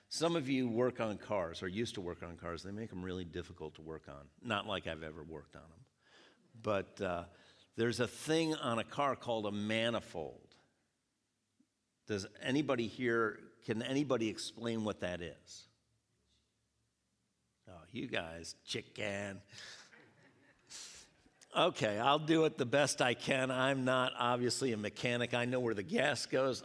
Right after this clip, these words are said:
I used to know where the key goes, but there are no keys anymore. So now I'm down to one. And, uh, a manifold is on, on the engine of the car where the,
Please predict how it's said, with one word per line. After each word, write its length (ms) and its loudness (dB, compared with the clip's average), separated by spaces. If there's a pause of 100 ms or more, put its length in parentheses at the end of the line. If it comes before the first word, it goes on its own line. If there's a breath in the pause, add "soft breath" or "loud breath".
I 100 2
used 360 0
to 40 -6
know 160 0
where 160 2
the 80 -2
key 300 0
goes, 320 2
but 160 -12
there 160 0
are 60 -2
no 180 -2
keys 420 0
anymore. 560 0 (340 loud breath)
So 220 2
now 240 6
I'm 100 4
down 260 4
to 60 4
one. 500 0 (600 loud breath)
And, 420 0
uh, 340 2
a 80 0
manifold 680 2
is 220 0 (320 loud breath)
on, 240 2
on 420 0 (400)
the 200 0
engine 340 2
of 80 2
the 80 2
car 420 2
where 340 2
the, 440 0